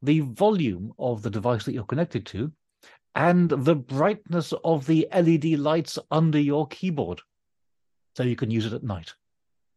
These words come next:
And I know you're gonna say that typically typewriters didn't have L E D lights under their keyboard, but this one does. Anyway, it's, it's there. It's made by Fine Day, and it's currently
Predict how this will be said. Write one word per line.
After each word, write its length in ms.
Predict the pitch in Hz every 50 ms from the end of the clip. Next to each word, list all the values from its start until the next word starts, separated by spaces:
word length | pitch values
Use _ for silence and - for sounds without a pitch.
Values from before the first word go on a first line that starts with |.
| _ _ _ _ _ _ _ _ _ _ _ _ -
And 240 | 135 127 131 127 -
I 120 | - -
know 140 | 131 143 180
you're 120 | 185 160
gonna 180 | 127 123 107 101
say 200 | - - 120 101
that 160 | 95 120 - - _ _ -
typically 400 | - 175 - 151 120 - 101 90
typewriters 540 | - - 131 120 - - 127 110 101 117 104
didn't 260 | 101 135 101 113 107
have 220 | 110 143 147 117 113
L 160 | - 113 110
E 60 | 104
D 140 | 95 110 101
lights 300 | 101 101 104 107 - -
under 200 | 117 107 101 107
their 160 | 95 104 101
keyboard, 420 | - - 123 117 120 135 147 147 -
but 160 | - 131 - - - - - - - - -
this 300 | 104 113 147 143 - -
one 320 | 135 127 127 123 120 107
does. 380 | 98 113 90 82 82 - - _ _ _ _ _ - - _ _ _ _ - - - - - - _ _ _ - - -
Anyway, 520 | 208 220 240 220 147 127 139 226 208 - - _ -
it's, 380 | 190 175 - - - - - 117 - _ _ -
it's 380 | 202 202 185 165 - - - -
there. 560 | 131 135 127 156 170 202 233 254 240 185 - -
It's 380 | 127 165 139 - - - -
made 280 | 123 131 151 170 175 139
by 380 | - 151 143 147 147 147 151 - -
Fine 460 | - - - - 165 170 170 170 170 156
Day, 300 | 160 160 180 214 220 220 _ _ _ _ _ _ _ _ _ _ _ _ -
and 380 | 139 151 156 160 160 165 165 -
it's 200 | 170 208 180 -
currently 720 | - - - 220 233 233 220 196 185 185 196 202 202 185